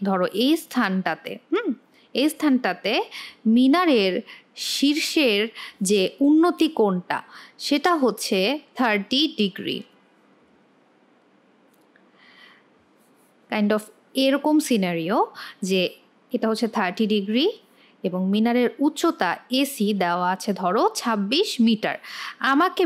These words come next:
বের করতে হবে পাদদেশ থেকে যেই পয়েন্টটাতে আমার উন্নতি কোণটা হয়েছে ওই পয়েন্টের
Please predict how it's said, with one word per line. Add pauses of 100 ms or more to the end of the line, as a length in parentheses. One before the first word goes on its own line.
বের
করতে
হবে (240)
পাদদেশ (160)
থেকে (280)
যেই (240)
পয়েন্টটাতে (520)
আমার (240)
উন্নতি (100)
কোণটা
হয়েছে (140)
ওই (160)
পয়েন্টের